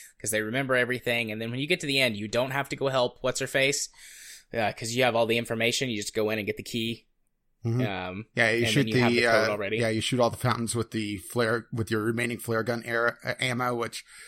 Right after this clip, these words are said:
Speaker 2: uh, c-, can we talk a little bit about, uh, the tone of combat? More that I never really felt like I was underpowered. That I felt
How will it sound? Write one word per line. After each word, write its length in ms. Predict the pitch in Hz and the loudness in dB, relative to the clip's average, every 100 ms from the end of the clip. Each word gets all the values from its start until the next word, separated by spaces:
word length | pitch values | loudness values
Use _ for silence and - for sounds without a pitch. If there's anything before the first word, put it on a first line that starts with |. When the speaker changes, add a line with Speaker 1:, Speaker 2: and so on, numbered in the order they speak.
| - - - 147 | -20 -20 -4 2
Speaker 2:
uh, 120 | 160 - - - - - - - _ _ _ _ _ - - | 2 0 -6 -6 -2 -2 -2 -12 _ _ _ _ _ -10 -2
c-, 140 | - | -2
can 180 | 165 247 | 0 2
we 100 | 370 | 2
talk 280 | 359 262 - | 4 2 2
a 40 | 160 | 4
little 200 | 165 170 | 6 8
bit 140 | 175 | 8
about, 440 | 139 131 135 135 - | 6 6 6 6 4
uh, 180 | 123 117 | 2 4
the 220 | 113 110 | 0 -2
tone 260 | - 120 | -2 0
of 140 | 120 - | -2 -4
combat? 500 | 113 110 107 101 - - | -4 -2 -2 -4 -6 4
More 280 | 143 165 147 | 8 8 8
that 300 | 139 131 - _ _ _ _ | 6 4 0 _ _ _ _
I 120 | 143 | 6
never 240 | 151 170 180 | 8 8 6
really 260 | 170 165 139 | 8 6 6
felt 280 | 143 131 | 6 4
like 260 | 131 123 120 | 6 2 2
I 120 | 117 123 | 0 2
was 240 | 123 - | 2 0
underpowered. 840 | 123 127 120 - 104 98 95 - - | 0 2 2 2 -2 -2 -4 -6 0
That 160 | 92 | 0
I 120 | - 117 | 2 2
felt 340 | 143 131 | 4 4